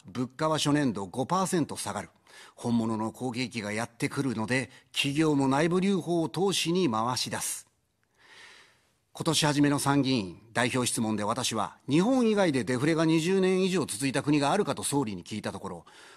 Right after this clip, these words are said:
我が国の他にはありませんと総理のお答え。当たり前です。戦争、紛争などをやっていない国々の中で成長していないのは日本だけ。どの国も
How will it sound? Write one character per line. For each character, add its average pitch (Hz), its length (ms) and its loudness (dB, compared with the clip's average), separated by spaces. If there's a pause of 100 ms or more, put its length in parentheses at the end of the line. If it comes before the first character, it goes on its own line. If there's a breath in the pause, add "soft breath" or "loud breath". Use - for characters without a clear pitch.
我 151 160 2
が 165 140 4
国 143 220 2
の 127 120 0
他 127 200 -2
に 120 140 -2
は 92 240 -4
あ 123 100 -2
り 170 120 2
ま 165 100 2
せ 160 140 0
ん 131 80 -2
と - 140 -6
総 127 220 -6
理 107 100 -4
の 113 160 -6
お 95 60 -12
答 98 220 -10
え。 - 120 -18 (500)
当 - 60 -16
た 120 160 -8
り 147 80 -2
前 131 180 -6
で 104 120 -12
す。 - 240 -12 (640 loud breath)
戦 120 220 0
争、 107 300 -4 (200)
紛 135 140 2
争 131 220 0
な 131 140 0
ど 127 120 0
を 98 80 -6
や 101 120 -4
っ - 40 -16
て - 120 -6
い 123 80 0
な 117 120 0
い 110 80 -4
国 113 240 -4
々 101 140 -2
の 82 100 -10
中 87 180 -8
で 76 180 -18 (280 soft breath)
成 98 200 -6
長 92 220 -8
し - 80 -8
て 90 100 -10
い 92 80 -8
な 95 140 -6
い 85 60 -8
の 82 120 -14
は 90 180 -12 (240)
日 104 120 -4
本 113 240 0
だ - 100 -12
け。 - 220 -12 (800 soft breath)
ど 123 120 0
の 117 120 2
国 110 160 -2
も 87 200 -8